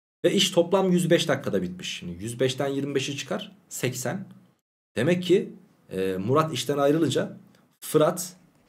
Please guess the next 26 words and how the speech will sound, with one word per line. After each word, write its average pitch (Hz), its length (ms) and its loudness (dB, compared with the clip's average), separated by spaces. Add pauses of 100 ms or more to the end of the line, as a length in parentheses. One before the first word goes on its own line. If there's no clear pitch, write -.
(800)
işin 151 280 0
geri 151 220 4
kalan, 123 380 2 (120)
ikisinin 147 440 -4
beraber 143 560 4
yirmi 120 240 -2
dakikada 107 360 0
yapabildiği 101 460 0
işi 214 340 -2 (220)
Fırat 143 340 -2
tek 156 180 -4
başına 170 240 -2
seksen 123 420 -2
dakikada 87 280 -6
yapmış. - 460 -14 (800)
Ben 202 220 4
buradan 190 460 2
şunu 196 300 0
çıkarabilirim. 139 600 2 (1300)
Aynı 214 320 6
iş - 420 0 (200)
ikisi - 320 0
beraber 180 420 6
çalışınca 175 760 2 (120)
yirmi 151 320 0
dakikada, 95 480 0